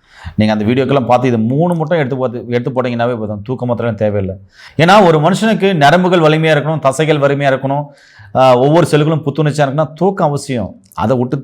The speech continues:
தொலைச்சிட்டு இருக்கோம். அப்போ எழுபத்தி ரெண்டாயிரம் நாடி நரம்புகளும் சரி பண்றதுக்கும் சரி,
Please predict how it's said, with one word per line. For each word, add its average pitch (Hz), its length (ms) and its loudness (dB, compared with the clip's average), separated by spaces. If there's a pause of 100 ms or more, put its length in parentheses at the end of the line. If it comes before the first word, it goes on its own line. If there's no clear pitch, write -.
தொலைச்சிட்டு 127 360 -2
இருக்கோம். - 220 -8 (240)
அப்போ 110 240 0 (120)
எழுபத்தி 147 280 0
ரெண்டாயிரம் 151 240 2
நாடி 156 180 4
நரம்புகளும் 156 540 -2
சரி 123 220 -2
பண்றதுக்கும் 131 460 -4
சரி, 123 140 -2